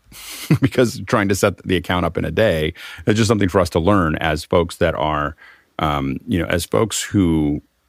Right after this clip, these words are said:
uh, do this. I know we had a, we, now the problem you get into is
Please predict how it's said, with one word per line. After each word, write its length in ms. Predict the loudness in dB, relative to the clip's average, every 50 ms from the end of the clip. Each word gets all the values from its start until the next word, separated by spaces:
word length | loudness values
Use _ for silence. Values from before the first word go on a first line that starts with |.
| _ _ _ _ _
uh, 320 | -4 -2 -2 -2 -2 -4 -6 -8 -6
do 180 | 0 0 2 4
this. 320 | 4 2 0 0 -4 -8 -10 -10 -12 -12 -12 _ -16 -14 -12 -12 -6 -4
I 100 | -2 0
know 100 | 0 0
we 240 | 0 0 0 0
had 240 | 0 0 -2 -2 -2
a, 520 | -4 -8 _ _ _ -20 -20 _ _ -14 -12
we, 280 | -10 -8 -8 -8 -8 -10 -14 -18
now 340 | -14 -10 -4 -2 0 0 0
the 100 | -2 -4
problem 320 | -4 -2 0 0 2 2 2
you 60 | 4
get 120 | 4 4
into 320 | 4 2 2 0 -2 -2 -2
is 200 | -4 -6 -10